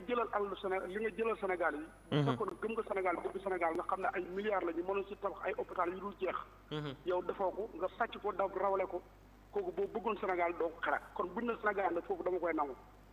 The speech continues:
Speaker 1: bu baax a baax, nangu ne du Sénégalais parce que bu nekkoon Sénégalais, yow mii nekk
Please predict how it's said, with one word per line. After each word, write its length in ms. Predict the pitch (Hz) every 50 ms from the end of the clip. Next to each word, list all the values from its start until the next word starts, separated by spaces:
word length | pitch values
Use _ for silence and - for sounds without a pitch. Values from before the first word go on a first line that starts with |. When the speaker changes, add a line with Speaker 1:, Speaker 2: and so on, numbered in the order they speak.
| - - - -
Speaker 1:
bu 80 | 143
baax 220 | 143 180 190 180 202
a 40 | 190
baax, 180 | - 156 135 139 151
nangu 140 | 170 180 185 175
ne 60 | 160
du 140 | 151 - -
Sénégalais 380 | - 175 165 165 170 165 165 160 -
parce 160 | 185 170 -
que 80 | - 196 - - - - - - - - - - - 147
bu 60 | 165 - - - - - - -
nekkoon 320 | 175 196 247 - 220 202 -
Sénégalais, 440 | 202 185 190 175 175 156 156 196 - - - - - - - -
yow 160 | 185 190 190
mii 240 | - 175 185 202 202
nekk 240 | 196 208 196 -